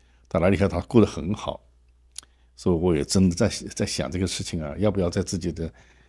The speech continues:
最后的这些年，年华啊，再好好找一个台湾的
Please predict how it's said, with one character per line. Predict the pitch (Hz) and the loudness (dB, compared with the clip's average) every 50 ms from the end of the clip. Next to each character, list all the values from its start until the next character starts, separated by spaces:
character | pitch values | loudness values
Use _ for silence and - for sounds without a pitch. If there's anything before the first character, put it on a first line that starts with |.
| _ _ _ _ | _ _ _ _
最 | - - 123 | 0 2 2
后 | 110 - 127 117 | 2 4 4 2
的 | 92 87 85 | 2 2 0
这 | - 101 | 0 0
些 | 90 - 98 | 0 2 2
年， | 92 85 78 73 73 65 67 | 2 2 0 -2 -4 -6 -4
年 | 90 85 80 85 | -4 -4 -4 -4
华 | - - 87 85 | -4 -4 -4 -4
啊， | - 85 85 - | -4 -6 -8 -6
再 | - - 92 | -6 -6 -6
好 | - - - 80 - | -6 -6 -10 -10 -8
好 | - - 104 98 | -2 0 0 0
找 | - - - 76 | 0 0 -6 -6
一 | 76 82 | -6 -6
个 | 80 - 95 82 | -6 -4 -6 -6
台 | - - 80 78 85 | -4 -4 -4 -4 -2
湾 | 90 90 90 | -2 -2 -2
的 | 82 80 | -4 -6